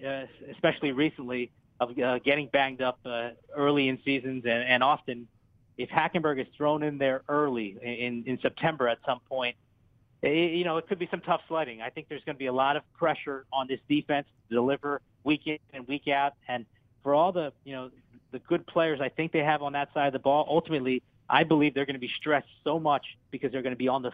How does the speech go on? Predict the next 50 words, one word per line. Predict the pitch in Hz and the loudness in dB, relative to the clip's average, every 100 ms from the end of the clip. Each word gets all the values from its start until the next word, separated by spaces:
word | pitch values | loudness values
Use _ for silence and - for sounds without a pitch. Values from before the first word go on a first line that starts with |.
| - | -6
field | 165 151 - | -2 0 -2
for | 127 | -8
so | - 147 | -2 0
long, | 147 139 139 120 123 _ _ - | 0 0 0 0 -6 _ _ -4
because | 139 - 170 135 | -4 0 0 0
the | 135 | 0
offense | 135 139 139 131 | 0 0 -6 -14
is | 117 | -14
gonna | 131 127 120 _ _ - | -12 -10 -10 _ _ -6
go | 139 | -6
three | - 139 143 | -4 -2 0
and | 135 | 2
out | 131 127 _ _ - | 2 0 _ _ -4
too | 175 | -2
many | 156 143 | -2 -4
times, | 160 151 127 123 - _ _ _ - | -2 0 -2 -6 -14 _ _ _ 0
that | 135 | 4
ultimately | 156 165 151 139 135 | 4 2 -2 -4 0
that | 143 139 | 0 0
defense, | 180 - 127 123 _ _ - | -4 -4 -4 -6 _ _ -12
uh, | 113 | -4
week | 147 143 | -2 0
in | 135 | -2
and | 123 | 0
week | 135 135 | -2 0
out, | 123 120 | 0 0
is | |
gonna | 135 127 | -4 -2
wear | 123 127 | 2 2
down | 123 117 110 104 _ - | 2 0 0 -2 _ -12
in | 123 | -8
the | 120 | -4
fourth | 123 120 - | -2 -4 -2
quarter. | 123 113 107 - | 0 0 0 0
So | 127 120 110 _ _ _ _ _ _ | 2 2 0 _ _ _ _ _ _
it | 175 175 | 0 2
could | 214 | 0
get | 220 214 | 0 0
ugly. | 214 202 202 190 160 | -2 -4 -8 -10 -12
I, | 156 147 143 143 | -14 -12 -12 -8
I | 165 | -4
don't | 196 214 - | -4 -4 -4
think | 202 202 | -4 -2
they're | 196 | -4
gonna, | 180 175 143 | -2 -2 -2
uh, | 151 147 | -4 -2
an | 165 | 0
oh | 170 | 0
and | 170 - | 0 -4
sixteen | 170 _ 160 | -8 _ -6